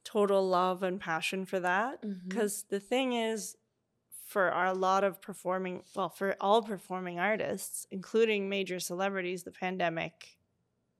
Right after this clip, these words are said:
Speaker 1: l-, destroyed their jobs. So
Speaker 2: Yeah.
Speaker 1: you have to, you have to have other skills to, to pay for your rent and put food in the fridge.
Speaker 2: Mm-hmm.
Speaker 1: And I remember I was doing background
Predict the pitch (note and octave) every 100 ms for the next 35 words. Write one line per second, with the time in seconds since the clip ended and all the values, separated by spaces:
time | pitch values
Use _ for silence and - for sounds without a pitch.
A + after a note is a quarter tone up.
0 | _ - - - _ _ F3+ F#3+ - -
1 | F#3+ F3 E3+ D#3+ E3+ F#3 E3 - G3+ F#3+
2 | F3 F#3 G3 A#3 G3+ G3 - F#3 F#3 -
3 | - - - _ - C4+ C#4 C#4 C4+ A#3+
4 | A3+ A#3 - G3+ A#3+ A#3+ E3+ E3+ - -
5 | - - _ _ - G3+ G#3 G3+ G3+ G3+
6 | F3+ F3 F3 - _ _ _ _ _ -
7 | F#3+ F3+ E3 G#3+ A#3+ - F#3 F3 E3+ E3
8 | - G#3 - - D#3+ B3 F#3+ D#3 D#3+ D3+
9 | C#3+ G#3 F#3+ G3+ F#3+ F#3+ F3+ F3 E3+ F3+
10 | F3+ - - _ _ _ _ _ _ _
11 | _ _ - F3+ G3+ G3+ F#3+ G3+ G3+ G3
12 | G3 E3+ F#3 F3 F3 E3+ D#3 D3+ F3+ F#3
13 | E3+ E3+